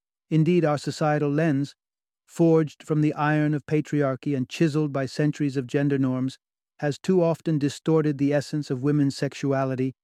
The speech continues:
into a simpler, more convenient narrative. Dating back to the earliest stories and the doctrines of religion, there's a consistent theme, the silencing of female sexuality.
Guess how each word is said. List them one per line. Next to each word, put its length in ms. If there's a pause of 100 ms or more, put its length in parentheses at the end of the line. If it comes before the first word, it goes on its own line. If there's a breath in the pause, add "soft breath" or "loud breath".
(140)
into 240
a 40
simpler, 440
more 200
convenient 680
narrative. 500 (840)
Dating 360
back 240
to 100
the 180
earliest 400
stories 600
and 100
the 60
doctrines 500
of 100
religion, 400 (540)
there's 160
a 60
consistent 640
theme, 420 (640)
the 80
silencing 720
of 100
female 480
sexuality. 800